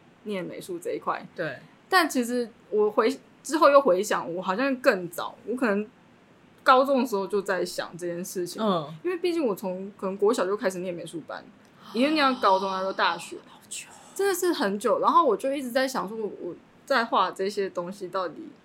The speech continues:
Speaker 2: 意义何在吗？
Speaker 1: 意义是什么？就某一天的时候，我在画我的考试的题目，我就可能就拿了一张照片，然后在那边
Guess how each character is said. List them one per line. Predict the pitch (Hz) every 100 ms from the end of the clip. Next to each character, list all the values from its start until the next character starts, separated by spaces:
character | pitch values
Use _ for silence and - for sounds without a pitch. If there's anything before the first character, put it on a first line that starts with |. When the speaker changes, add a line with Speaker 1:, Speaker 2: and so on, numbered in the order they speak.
| _ -
Speaker 2:
意 | 185 170
义 | 160
何 | 143 135
在 | 143 -
吗？ | 262
Speaker 1:
意 | 254 247
义 |
是 | 247
什 | 226 190
么？ | 202
就 | 311 269 -
某 | 190 202
一 |
天 | 277 233
的 | 226
时 | 214
候， | 202
我 | 185 180
在 | 202 190 190 _ _ -
画 | 214 185
我 | 180
的 | 175 180 170 160 - - _ _ _ -
考 | 175 165
试 | 247 196
的 | 180
题 | 180
目， | 180 202
我 | 175
就 | 196
可 | 202
能 | 175 165
就 | 202
拿 | 170 170
了 |
一 | 175
张 | 196 180
照 | 175 170
片， | 180
然 | 170 165
后 |
在 | 180 175
那 |
边 | 175 175